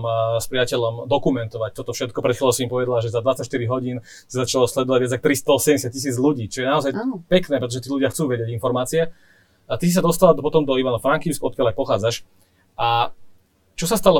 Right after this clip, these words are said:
Speaker 1: potom? Ty si v tom streame ešte, čo, čo si mala pre Started Up, si hovorila so Simou, že ani si nerozmýšľala, že pôjdeš z tej oblasti niekde preč.
Speaker 2: Neplánovala som
Speaker 1: Neplánovala
Speaker 2: vôbec,
Speaker 1: si to.
Speaker 2: vôbec.
Speaker 1: Tak, e, čo sa zmenilo? Že si teda opustila Ukrajinu, išla si potom do Poľska, to už povieš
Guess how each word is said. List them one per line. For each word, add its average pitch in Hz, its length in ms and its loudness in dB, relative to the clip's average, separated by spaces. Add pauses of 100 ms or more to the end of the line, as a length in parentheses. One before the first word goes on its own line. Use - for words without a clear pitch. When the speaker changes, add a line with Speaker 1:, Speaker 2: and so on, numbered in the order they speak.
Speaker 1:
potom? 147 240 2
Ty 160 80 -6
si 156 160 0
v - 240 -6
tom 147 240 4
streame 170 400 4
ešte, 135 240 0
čo, - 80 -6
čo 135 160 -8
si 143 80 -2
mala 143 160 4
pre - 160 -4
Started 139 320 4
Up, 131 240 6
si 123 80 0
hovorila 123 480 6
so 120 160 6
Simou, 127 320 6
že 120 240 6 (240)
ani 131 160 2
si 131 80 -4
nerozmýšľala, 127 560 2
že 117 80 -4
pôjdeš 120 560 -2
z - 160 -14
tej 127 160 -2
oblasti 131 320 2
niekde 127 240 -2
preč. - 480 2
Speaker 2:
Neplánovala 180 560 -4
som 147 80 2
Speaker 1:
Neplánovala 110 480 4
Speaker 2:
vôbec, - 80 -6
Speaker 1:
si - 0 -
to. 113 160 -4
Speaker 2:
vôbec. 170 240 -6
Speaker 1:
Tak, - 400 -2
e, 139 160 6
čo 175 80 2
sa 175 80 2
zmenilo? 131 560 0
Že 117 160 -6
si - 80 -6
teda 120 320 2 (160)
opustila 120 480 0
Ukrajinu, 117 400 -2
išla - 160 -6
si 107 80 -10
potom 107 240 -8
do 120 80 4
Poľska, 113 640 -2
to 127 160 4
už - 80 -16
povieš 110 240 2